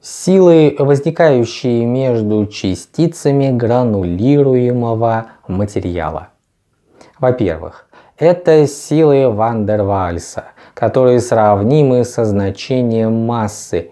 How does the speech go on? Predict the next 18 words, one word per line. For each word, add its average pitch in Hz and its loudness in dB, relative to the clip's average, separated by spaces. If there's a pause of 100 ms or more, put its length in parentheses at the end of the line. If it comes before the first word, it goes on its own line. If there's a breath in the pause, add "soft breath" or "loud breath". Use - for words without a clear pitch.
частиц - -4 (280 loud breath)
в - -20
том 170 2
случае, 160 -2
если 127 0
диаметр 110 0
частиц - -6
не 110 -2
превышает 98 -2
пятидесяти 101 -6 (100)
микрометров. 92 -8 (580 loud breath)
Во-вторых, 101 -2 (280 loud breath)
это 160 2
силы 180 2
электростатического 151 0
взаимодействия 131 -2
между 98 -4
частицами, 127 -4